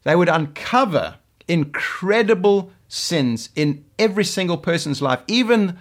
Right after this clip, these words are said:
those who appear like the most saintliest of people, because everyone has sinned and fallen short of the glory of God. And there is no one righteous,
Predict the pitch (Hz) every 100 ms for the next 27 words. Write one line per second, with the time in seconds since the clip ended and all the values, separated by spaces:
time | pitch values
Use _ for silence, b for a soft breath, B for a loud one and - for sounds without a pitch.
0 | B 135 175 175 147 170 135 - - 185
1 | 147 139 - b b 135 151 143 - -
2 | 190 196 147 127 120 - b b b 156
3 | 151 - 359 143 101 - _ - 175 208
4 | 180 - - 311 330 277 185 139 127 b
5 | 170 147 - 196 160 147 143 185 175 151
6 | - 208 143 104 - b b 156 139 135
7 | 147 143 131 135 139 170 190 180 196 247
8 | 330 330 262 196 160 - 160